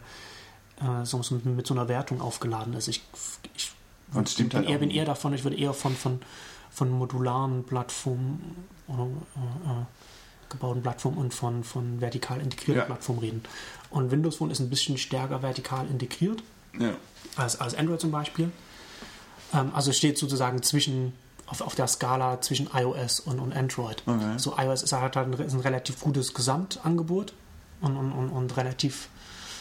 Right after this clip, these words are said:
Speaker 1: äh, und was heißt relativ, sehr erfolgreich. Und Android ist auch sehr erfolgreich. Android hat aber den, hat noch, hat noch zusätzlich noch den Vorteil, dass sie durch die Modularität kann, können die, ähm, die Mobilfunkanbieter
Speaker 2: Mhm.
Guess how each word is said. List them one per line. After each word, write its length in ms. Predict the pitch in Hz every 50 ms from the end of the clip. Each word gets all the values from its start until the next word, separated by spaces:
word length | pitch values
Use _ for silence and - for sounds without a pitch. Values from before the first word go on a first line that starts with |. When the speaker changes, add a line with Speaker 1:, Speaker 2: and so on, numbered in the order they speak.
| - - - - - - - - - -
Speaker 1:
äh, 40 | 160
und 460 | 131 127 123 131 - 156 131 127 131 123 - -
was 100 | - 123
heißt 180 | 117 107 - -
relativ, 320 | 120 110 - 123 - - - - - -
sehr 220 | - - - 127 123
erfolgreich. 640 | 120 - - 135 135 135 - 151 151 160 160 - - - - -
Und 100 | 143 -
Android 240 | - 147 165 147 131
ist 80 | 127
auch 180 | - - - -
sehr 160 | - 196 190
erfolgreich. 540 | 175 151 - 180 175 - 175 170 165 - -
Android 220 | 156 165 160 143
hat 140 | 156 156 156
aber 180 | 156 151 147 139
den, 160 | 147 139 131
hat 140 | 131 - -
noch, 100 | 143 135
hat 140 | 139 131 143
noch 100 | 131 -
zusätzlich 300 | - - 190 180 156 143
noch 100 | 135 120
den 140 | - 131 127
Vorteil, 440 | - 151 143 - - 156 160 170 165 - - - - - - -
dass 140 | - 131 127
sie 100 | 131 127
durch 220 | 139 135 127 -
die 80 | - 139
Modularität 800 | 135 135 127 143 135 131 123 123 123 - - 147 165 180 - - - - - - - - - - - - - - - - -
kann, 360 | - - 135 127 135 139 139 - - - - -
können 440 | - 143 131 127 127 127 131 127
die, 420 | 123 127 127 127 127 127 127 127 127 127 135 156 - - - -
ähm, 540 | 123 120 117 117 117 117 117 117 117 117 117 - - - - - - - - - - - - - - -
die 60 | - 139
Mobilfunkanbieter 1200 | 127 123 - 160 185 190 - - 120 110 110 - - - 135 120 117 117 120 120 127 127 139 151 - - - -
Speaker 2:
Mhm. 220 | 113 110 104